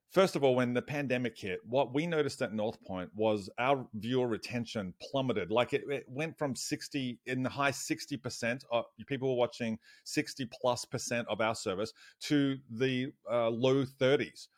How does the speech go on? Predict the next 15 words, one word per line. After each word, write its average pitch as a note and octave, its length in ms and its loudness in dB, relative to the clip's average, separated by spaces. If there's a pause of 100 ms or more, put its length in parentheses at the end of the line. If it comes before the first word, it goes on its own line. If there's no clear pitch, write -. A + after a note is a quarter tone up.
(160)
So C#3+ 240 8
it C#3 140 4
almost C#3+ 400 4
halved. B2+ 480 0
And A#2+ 180 0
as B2+ 200 0
we C3 100 -2
looked C#3 280 -2
at - 160 -4
the B2 80 2
data, A#2+ 360 2
as A2 160 4
we A2 100 -2
tracked - 360 -4
that, A#2+ 180 2